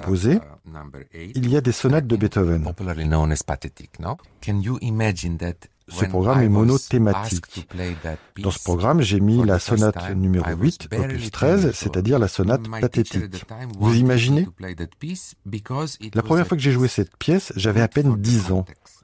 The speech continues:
Speaker 2: for the
Speaker 1: À
Speaker 2: context.
Speaker 1: l'époque, mon professeur
Speaker 2: With
Speaker 1: de
Speaker 2: the
Speaker 1: piano
Speaker 2: result that for the first time, mm, uh,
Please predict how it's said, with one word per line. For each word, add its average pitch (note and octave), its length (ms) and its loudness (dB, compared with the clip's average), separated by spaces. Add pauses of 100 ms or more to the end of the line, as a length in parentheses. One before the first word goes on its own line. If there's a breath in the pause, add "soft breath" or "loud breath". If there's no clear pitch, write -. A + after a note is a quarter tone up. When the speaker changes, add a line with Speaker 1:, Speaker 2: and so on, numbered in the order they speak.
Speaker 2:
for - 180 -14
the D2 80 -18
Speaker 1:
À F#2 40 -12
Speaker 2:
context. A2 220 -4
Speaker 1:
l'époque, D#3+ 340 0
mon G2+ 180 0
professeur G#2+ 440 0
Speaker 2:
With F#2+ 100 2
Speaker 1:
de A#2+ 60 -2
Speaker 2:
the - 20 -4
Speaker 1:
piano A#2+ 220 2
Speaker 2:
result D3+ 260 0 (160)
that G#2 180 -2
for A2+ 160 -6
the G#2+ 120 -6
first - 360 -8
time, G#2+ 360 -4 (760)
mm, E2 440 -8
uh, - 60 -10